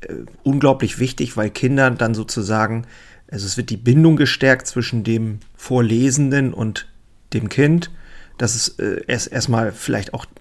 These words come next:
klar, ne? Man kann da die Dinge selber reflektieren, die Fantasie wird angeregt und so weiter.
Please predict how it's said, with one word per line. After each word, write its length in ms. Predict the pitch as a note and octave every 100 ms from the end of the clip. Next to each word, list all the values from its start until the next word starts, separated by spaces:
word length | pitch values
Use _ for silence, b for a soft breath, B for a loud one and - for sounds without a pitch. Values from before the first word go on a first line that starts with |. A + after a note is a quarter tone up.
| D2 D#2+ -
klar, 380 | - B2 A#2+ C#3
ne? 120 | A#2+
Man 120 | A#2+ G#2+
kann 200 | B2 A#2
da 180 | A2
die 320 | - - - A2+
Dinge 240 | C3+ B2+
selber 300 | A2+ A#2+ A#2
reflektieren, 520 | A#2+ - G#2+ - C3+
die 60 | A2+
Fantasie 500 | - G#2 G#2+ G#2+ C3
wird 160 | B2+
angeregt 540 | - A#2+ G#2+ G2+ A2 -
und 100 | A2
so 140 | F#2+
weiter. 420 | G#2+ A#2+ C3 C3+